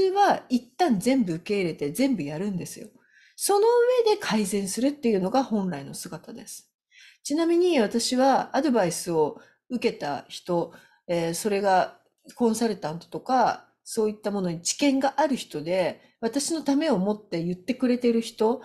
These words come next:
厳しい言葉だってちゃんと全部聞きます。その上で、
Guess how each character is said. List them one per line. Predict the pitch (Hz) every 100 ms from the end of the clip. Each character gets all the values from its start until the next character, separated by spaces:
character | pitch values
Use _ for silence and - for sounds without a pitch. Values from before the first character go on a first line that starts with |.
| - -
厳 | 302
し | 339 415
い | 339
言 | 196
葉 | 185 190
だ | 185
っ | 170
て | 220
ち | -
ゃ | 262
ん |
と | 254
全 | 185 262 226
部 | 156
聞 |
き | - - 214
ま | 208
す。 | 160 - - - -
そ | - 370 370
の | 427
上 | 440 453
で、 | 240 226 - - -